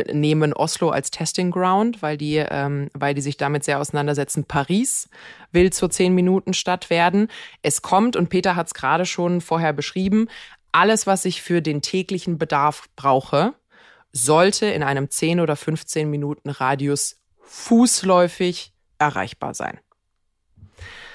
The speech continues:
Jetzt werden viele sich denken, <laughs> "Boah,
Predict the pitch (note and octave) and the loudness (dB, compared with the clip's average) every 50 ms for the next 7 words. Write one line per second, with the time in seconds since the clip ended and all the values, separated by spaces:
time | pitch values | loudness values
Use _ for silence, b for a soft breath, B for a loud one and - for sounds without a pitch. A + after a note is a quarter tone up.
0 | B B B B B B B B B B B B B _ _ - D3+ C#3+ C3+ D3+ | B B B B B B B B B B B B B _ _ -2 -2 0 2 2
1 | D#3+ D#3 D#3 D3+ - - F3+ F3 F3 E3 D3+ E3 - E3+ E3+ D3+ - E3+ E3+ D3+ | 2 4 2 0 -2 0 2 2 4 2 2 2 2 2 2 2 2 2 2 2
2 | C3+ D3 C#3 C3 C3+ C3 C3 D3+ F3 - - D#3 | 2 2 2 0 -4 -8 -8 -8 -8 -6 -6 -8